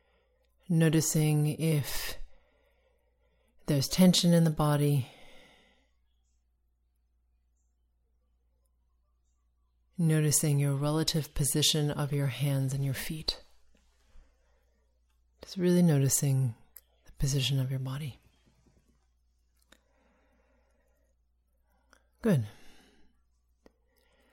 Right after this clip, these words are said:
And now please become aware of your breath.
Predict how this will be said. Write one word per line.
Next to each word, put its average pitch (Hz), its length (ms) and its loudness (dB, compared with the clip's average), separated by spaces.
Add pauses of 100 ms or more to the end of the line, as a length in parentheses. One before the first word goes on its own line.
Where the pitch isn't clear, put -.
(360)
And 170 200 6
now 175 640 4 (100)
please 170 300 4
become 160 340 2
aware 147 640 0 (120)
of 143 180 -4
your 151 140 0
breath. - 580 -8